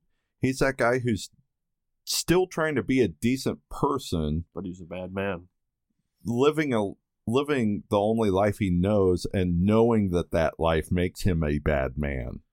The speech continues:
Speaker 1: but still tries to be a decent person.
Speaker 2: Things that,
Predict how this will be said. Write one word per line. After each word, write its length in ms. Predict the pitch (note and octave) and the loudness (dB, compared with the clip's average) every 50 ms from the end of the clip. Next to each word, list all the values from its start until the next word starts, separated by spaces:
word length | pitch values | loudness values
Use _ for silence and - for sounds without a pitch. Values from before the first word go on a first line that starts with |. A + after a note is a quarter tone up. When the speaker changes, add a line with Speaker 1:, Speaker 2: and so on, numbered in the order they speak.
| _ _ - | _ _ -2
Speaker 1:
but 180 | - F2+ D#2+ - | -2 -2 -2 -4
still 260 | - - A#2+ G#2+ F2+ | -4 0 0 0 0
tries 300 | - - G2 F2+ E2+ - | 2 0 0 0 0 -2
to 80 | - F2 | -4 -4
be 300 | D2+ F2 E2 E2 D#2+ - - | -2 0 -2 -2 -2 -2 -2
a 140 | F#2 E2+ | -2 -2
decent 460 | D#2 - - E2+ D#2 - - D2 - - | -2 0 0 -2 0 0 -4 -6 -6 -2
person. 520 | - G2 E2 - - - - - - D2+ - | -2 -2 -2 -2 -6 -10 -12 -12 -12 -12 -8
Speaker 2:
Things 260 | - F3 F3+ D#3+ C#3 | -8 -8 -6 -8 -8
that, 140 | - D3+ C3 | -8 -10 -10